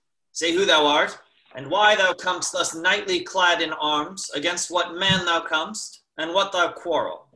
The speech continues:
Speak truly on thy knighthood and thy oath, and so defend thee heaven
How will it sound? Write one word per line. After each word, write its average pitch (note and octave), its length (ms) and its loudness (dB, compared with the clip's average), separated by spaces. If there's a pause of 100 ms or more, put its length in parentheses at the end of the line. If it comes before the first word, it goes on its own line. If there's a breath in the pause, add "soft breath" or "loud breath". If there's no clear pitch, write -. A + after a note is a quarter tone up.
(480)
Speak F#3+ 280 -6
truly B3 360 -2
on G3+ 140 0
thy E3+ 140 2
knighthood E3 380 2
and D#3+ 160 2
thy D#3 120 2
oath, G3+ 480 -2 (200)
and A#2 140 -18
so D#3+ 220 -2
defend G3 440 -2
thee F#3 200 -4
heaven F3 440 -4